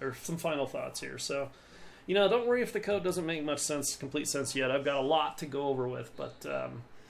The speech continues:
and I'll de-, I'll go over the detail in future tutorials, but the primary goal of this tutorial was just to give you a little taste of how a cuda program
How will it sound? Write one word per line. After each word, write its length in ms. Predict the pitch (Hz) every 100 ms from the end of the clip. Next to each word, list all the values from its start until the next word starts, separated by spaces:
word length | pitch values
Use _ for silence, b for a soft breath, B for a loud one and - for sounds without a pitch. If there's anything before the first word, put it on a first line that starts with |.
| B B B B -
and 120 | 143
I'll 140 | 139
de-, 220 | 135 165
I'll 140 | 208 202
go 100 | 196
over 180 | 160 143
the 60 |
detail 400 | 127 123 147 131
in 60 | 117
future 360 | - 131 139 - -
tutorials, 440 | - 123 120 117 -
but 160 | -
the 40 | 131
primary 360 | 214 233 226
goal 180 | 170 175
of 60 | 147
this 140 | 156
tutorial 440 | - - 156 143
was 160 | 135 131
just 200 | 139 139
to 40 |
give 180 | 127 139
you 80 | 135
a 60 | 139
little 140 | 127
taste 360 | - 131 127 131
of 100 | 123
how 180 | 123
a 80 | 120
cuda 320 | - 143 127
program 540 | 120 123 120 120 120